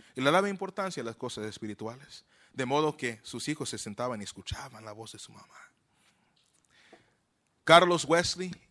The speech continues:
y Juan Wesley, nombres muy conocidos, eran metodistas. ¿Metodistas por qué? Porque aprendían los métodos de su mamá.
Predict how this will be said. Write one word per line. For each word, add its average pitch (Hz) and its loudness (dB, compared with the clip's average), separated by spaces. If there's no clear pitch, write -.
y 135 -6
Juan 151 -4
Wesley, 101 -10
nombres 147 2
muy 127 -2
conocidos, 110 -8
eran 156 4
metodistas. - -6
¿Metodistas 175 2
por 156 -6
qué? 143 -4
Porque 143 0
aprendían 131 -4
los 117 -4
métodos 113 -10
de 104 -12
su - -10
mamá. 101 -14